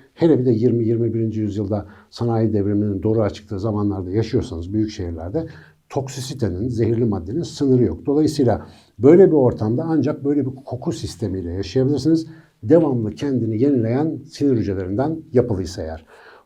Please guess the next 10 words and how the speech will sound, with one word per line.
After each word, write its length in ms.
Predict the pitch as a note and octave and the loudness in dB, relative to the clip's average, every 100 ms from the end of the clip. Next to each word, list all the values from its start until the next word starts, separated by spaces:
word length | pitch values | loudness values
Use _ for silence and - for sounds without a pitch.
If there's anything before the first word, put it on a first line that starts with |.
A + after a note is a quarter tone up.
| - | 4
Bu 160 | C#3+ | 8
özelliği 380 | F3 F#3 F3+ F#3 | 10 8 8 8
nedeniyle 580 | F3+ F3+ F3+ E3 A#2 - | 6 6 8 8 4 0
koku 320 | - B2 D#3 | -6 -2 0
hücreleri 540 | C#3 C#3+ C#3+ C#3+ D3 C#3+ | 2 4 4 4 4 2
işte 200 | - B2+ | -6 -4
bu 160 | C3 B2+ | -4 2
omurilik 500 | B2+ C3+ B2+ B2 - | 4 4 2 -2 2
yaralanmaları 640 | A#2+ B2+ B2 B2 A#2+ B2+ | 2 4 2 2 2 0
gibi 340 | A#2 A2+ B2 | 0 2 2